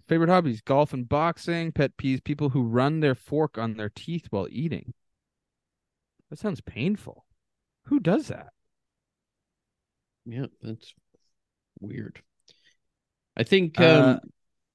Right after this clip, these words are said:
Speaker 1: Bruce also grew up in the foster, uh, programs.
Speaker 2: Yeah, he has a story, um, which makes him interesting. I think that he also, um, he, he popped a little on camera. He wasn't anything crazy, uh, for me. I wasn't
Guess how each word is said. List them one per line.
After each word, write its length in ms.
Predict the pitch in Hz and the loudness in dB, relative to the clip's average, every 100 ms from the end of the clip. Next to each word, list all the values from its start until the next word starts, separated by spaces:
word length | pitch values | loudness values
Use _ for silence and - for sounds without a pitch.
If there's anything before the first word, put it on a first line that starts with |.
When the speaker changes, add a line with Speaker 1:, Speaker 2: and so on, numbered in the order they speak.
| - | 0
Speaker 1:
Bruce 240 | 180 208 | 2 4
also 300 | 202 185 175 | 4 4 2
grew 180 | 151 143 | 0 2
up 120 | 143 | 2
in 80 | 135 | 0
the 60 | 117 | -6
foster, 1000 | - 120 117 - 95 87 87 87 85 - _ _ | -2 -2 -2 -4 -4 -4 -6 -8 -8 -10 _ _
uh, 240 | 87 69 50 - - | -14 -14 -14 -18 -12
programs. 580 | 104 80 71 50 - 117 | -10 -10 -12 -14 -12 0
Speaker 2:
Yeah, 320 | 120 110 107 73 - | 4 4 2 -2 0
he 140 | 135 202 | 6 6
has 160 | 208 | 6
a 60 | 202 | 4
story, 840 | - 165 170 120 98 123 208 151 - | 2 6 8 8 6 2 0 -6 -4
um, 380 | 110 104 101 110 | 0 2 4 4
which 220 | 117 131 | 4 4
makes 240 | 127 113 | 2 2
him 120 | 123 | 0
interesting. 520 | 110 107 110 113 107 110 | 0 -2 -4 -2 0 0
I 60 | |
think 260 | 110 143 123 | 0 -2 2
that 340 | 127 113 107 - _ _ _ - | 6 6 4 -2 _ _ _ 4
he 120 | 127 | 6
also, 720 | 127 127 143 135 127 120 98 | 6 6 4 4 4 2 0
um, 540 | - 113 110 104 107 - _ - | -2 0 2 0 -6 -10 _ -12
he, 140 | 127 - - | -10 -8 -2
he 100 | 139 | 0
popped 320 | 151 165 - | 4 2 4
a 40 | 139 | 4
little 580 | 123 127 117 110 98 - | 6 6 6 6 2 0
on 260 | 110 104 104 | -2 -2 -2
camera. 460 | 113 101 104 107 | 0 0 2 2
He 80 | 110 | 4
wasn't 340 | 120 120 117 113 | 4 4 4 2
anything 340 | 110 110 101 | 2 0 -2
crazy, 640 | - 110 110 104 104 90 - 92 | 0 4 4 4 0 -2 -4 0
uh, 240 | 101 95 | 2 2
for 240 | - 101 92 | 2 0 2
me. 180 | 92 | 0
I 60 | 98 | 2
wasn't 400 | 104 104 101 90 | 2 2 -2 -6